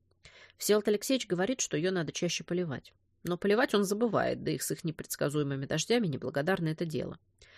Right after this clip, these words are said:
Сколько раз бывало, что внезапный ливень обрушивался аккурат после того, как он закручивал вентиль и сворачивал шланг. Ничего не происходит. Странные вопросы.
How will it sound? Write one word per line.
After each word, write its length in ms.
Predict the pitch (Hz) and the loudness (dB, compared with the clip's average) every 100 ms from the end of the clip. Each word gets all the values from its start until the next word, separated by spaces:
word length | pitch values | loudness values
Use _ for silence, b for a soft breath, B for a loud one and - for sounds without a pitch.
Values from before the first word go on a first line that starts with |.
| B | B
Сколько 360 | B - 202 214 | B 4 6 6
раз 140 | 160 135 | 4 2
бывало, 360 | 147 208 208 | 2 4 4
что 160 | 156 143 | 0 -4
внезапный 460 | 147 147 143 147 | -4 -2 -2 -2
ливень 300 | 156 220 151 | 0 0 0
обрушивался 520 | 123 165 190 165 - - | -2 -2 -2 -2 -2 -2
аккурат 300 | 180 139 - | 0 0 0
после 240 | 127 135 | -4 -4
того, 220 | 135 165 | -2 -2
как 200 | - - | -2 -2
он 100 | 156 | -2
закручивал 520 | - - - - 131 | -2 -4 -4 0 -2
вентиль 340 | 120 175 196 - | 0 -2 -2 -6
и 40 | |
сворачивал 500 | - 123 131 - 143 | -6 -4 -4 -4 -8
шланг. 440 | 139 147 139 156 - _ _ _ _ _ - b b b b | -6 -6 -8 -10 -20 _ _ _ _ _ -20 b b b b
Ничего 280 | 143 - 139 | -10 -2 0
не 120 | 170 | 0
происходит. 560 | 175 165 165 - 160 156 _ _ - | 0 -4 -4 -4 -6 -6 _ _ -12
Странные 480 | - 135 135 156 | -2 0 2 0
вопросы. 540 | 147 151 156 143 - | -2 -4 -6 -6 -10